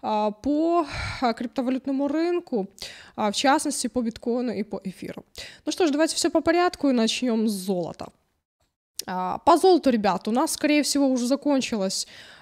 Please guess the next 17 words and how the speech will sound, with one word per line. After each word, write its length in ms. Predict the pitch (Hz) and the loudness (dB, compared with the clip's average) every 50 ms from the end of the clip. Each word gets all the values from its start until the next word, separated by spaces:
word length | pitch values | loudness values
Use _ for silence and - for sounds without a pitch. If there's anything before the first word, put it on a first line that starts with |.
| - - | -10 -6
а, 220 | 208 - 95 196 | -4 -4 -4 -2
коррекционная 600 | - 285 - - - - 339 302 277 233 202 196 | 0 0 0 0 0 0 0 2 2 0 -2 -2
шортовая 440 | 202 - 254 247 - 269 233 214 220 | -2 -2 -4 -2 -2 -2 -2 -2 -2
тенденция, 720 | - 254 254 247 262 302 339 370 349 - - 262 220 214 208 - | -2 0 0 2 2 2 2 0 0 0 0 0 0 0 -2 -2
э, 280 | 226 214 202 202 202 214 | -2 0 0 0 0 -2
которая, 640 | - 254 254 - 285 262 247 233 214 196 190 196 185 - - - - - - | -2 -4 -4 -2 0 0 0 0 0 0 0 -2 -4 -6 -8 -12 -10 -6 -4
а, 100 | 233 214 | -2 0
началась 500 | 214 247 233 - 277 254 220 190 - - | 0 -2 -2 -2 -2 0 0 0 0 0
в 40 | 233 | 0
месяце 380 | 214 196 196 - 220 - 247 | 0 0 -2 -2 -6 -4 -2
мая 400 | 240 233 285 320 349 349 311 302 - - - - - - - - - - | -2 -2 0 0 0 0 0 -2 -4 -8 -14 -14 -14 -16 -18 -20 -14 -4
и 180 | - 339 415 415 | 0 4 4 4
длилась 480 | 320 262 262 262 285 339 359 320 - - | 4 4 2 2 2 2 2 0 -2 -2
фактически 640 | - 262 - - 277 285 - 285 - - - - 262 | -4 -4 -2 0 -2 -2 0 -2 -4 -4 -2 -4 -4
чуть 280 | - - - 277 214 196 | -2 -2 0 0 0 0
больше 540 | 180 196 220 226 240 277 - - - 262 240 | -2 0 2 2 2 2 0 -2 0 0 0
месяца. 920 | 214 202 202 208 208 220 220 226 220 - 202 190 196 - - - - | 2 2 2 2 2 2 2 0 0 -2 -4 -6 -6 -8 -8 -10 -10